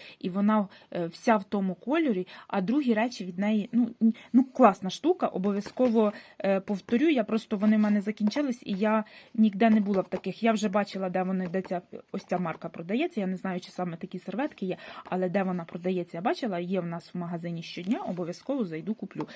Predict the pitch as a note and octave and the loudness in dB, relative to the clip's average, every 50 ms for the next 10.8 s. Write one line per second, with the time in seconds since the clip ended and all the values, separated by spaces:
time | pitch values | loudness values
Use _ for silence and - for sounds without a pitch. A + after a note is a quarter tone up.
0 | - - - - F3+ F3+ G3 F3+ F3 E3 E3+ E3+ - D#3 E3 - - - - - | -18 -14 -10 -6 -4 -4 -4 -4 -6 -6 -6 -6 -6 -10 -10 -10 -14 -14 -6 -2
1 | - G#3 G3+ A3 - - F3 - - G3 F#3 F#3+ D#3 - G#3 F#3 F3 E3 E3+ - | 2 2 4 2 2 -2 -4 -2 -2 0 0 0 0 2 0 0 -2 -4 -4 -6
2 | E3+ D#3+ E3 - - F#4+ - - - F4 - E4 D#4 D#4 D4+ C#4+ D4 - - - | -6 -6 -4 -2 -2 -4 -2 -2 -6 -8 -4 -4 -2 -2 -2 -4 -6 -8 -12 -8
3 | B3+ B3 B3 B3+ A#3+ B3+ - _ _ _ _ _ _ - A#3 G#3+ G#3+ G#3 G#3+ G#3 | -2 -2 0 0 0 -4 -6 _ _ _ _ _ _ -2 0 0 2 0 0 0
4 | - G3 F3+ E3 E3 E3+ E3+ - E3+ E3 - - E3 E3 E3 E3 _ _ - - | -2 -2 -4 -2 -4 -4 -6 -8 -10 -12 -10 -12 -12 -12 -12 -14 _ _ -12 -12
5 | G#3+ G#3 - G#3+ G3+ F#3 F#3+ G#3 A3+ G#3 G3 F#3+ F3+ F3+ E3+ E3+ F3 F3 - F#3+ | -12 -10 -8 -10 -8 -4 -4 -2 -2 -2 -4 -6 -6 -6 -6 -8 -8 -10 -12 -14
6 | - - G3 F3 F#3+ G3 G3+ - F3 E3+ E3 D#3+ E3 - - F#3+ - F3+ - - | -10 -8 -6 -4 -4 -6 -6 -6 -6 -6 -6 -6 -8 -12 -14 -12 -10 -10 -10 -10
7 | E3+ - - - - - - A3+ C#4 F#4 D#4+ G#3 E3 G3 A3 G#3+ F3+ - - - | -12 -12 -14 -14 -16 -4 -2 0 2 2 0 0 -2 -2 -2 -2 -4 -6 -8 -14
8 | - - - F3 E3+ - - D#3+ E3+ F3+ F3 E3 D#3+ E3+ D#3 D#3+ D3+ - D3 D3 | -14 -10 -10 -10 -8 -8 -8 -8 -8 -8 -8 -8 -6 -6 -6 -6 -8 -12 -14 -16
9 | - - - - - - - - - - D#4+ - D4 - - A#3+ - - G#3+ G3 | -16 -16 -16 -16 -16 -18 -18 -2 0 0 2 2 0 0 -2 -4 -4 -2 0 2
10 | G#3 G#3 G#3 - - F3 F3 F3+ F3+ F3+ F3 E3 E3 E3 D3+ | 2 2 0 -2 -6 -6 -6 -4 -4 -4 -4 -4 -4 -6 -6